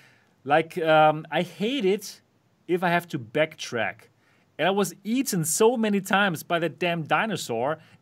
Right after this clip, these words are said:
and then it put me, like, to the very beginning of that s-, of that certain, of that certain, um, level, and I had to do it all over again. And I'm, okay, I'm not a patient guy.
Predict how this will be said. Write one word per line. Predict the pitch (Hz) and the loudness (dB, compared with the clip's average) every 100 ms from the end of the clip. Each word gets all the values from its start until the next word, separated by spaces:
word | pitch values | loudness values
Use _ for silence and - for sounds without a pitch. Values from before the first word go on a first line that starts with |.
| - | -6
and | 160 | -2
then | 175 196 | 0 0
it | 190 | -2
put | - 233 214 | -6 -8 -4
me, | 180 | 0
like, | 175 175 - | 2 0 -2
to | - 196 | -6 -4
the | 175 | -2
very | 156 208 220 | -2 -2 -2
beginning | 190 160 214 226 196 | -4 -4 -2 -2 -4
of | 110 143 175 | -8 -8 -8
that | 185 180 | -6 -8
s-, | - - | -8 -14
of | 156 165 | -12 -6
that | 180 | -6
certain, | 180 180 180 180 175 165 _ _ _ _ - | -4 -2 -2 -4 -10 -12 _ _ _ _ -6
of | 160 | -4
that | 170 170 | -4 -4
certain, | - 175 180 180 170 | -2 -2 -2 -6 -8
um, | - 143 139 | 0 0 2
level, | 131 208 156 139 180 - _ _ - | 4 4 4 0 -2 -8 _ _ 0
and | 160 | 4
I | |
had | 175 185 | 4 2
to | |
do | 156 175 | 2 4
it | 160 - | 4 2
all | 147 165 180 175 | 4 8 8 6
over | 139 151 139 151 | 2 0 2 0
again. | 120 123 120 104 92 - - - - _ _ _ | 2 4 4 2 -2 -14 -20 -20 -20 _ _ _
And | 147 160 180 175 - - - _ _ _ _ | 6 8 6 2 -2 -8 -14 _ _ _ _
I'm, | 151 196 185 135 | 0 0 0 -6
okay, | 165 180 | -2 0
I'm | 170 233 | 0 0
not | 240 | 0
a | |
patient | - 208 214 - 165 | 0 -2 -2 -4 -4
guy. | 127 131 117 98 | 4 4 4 2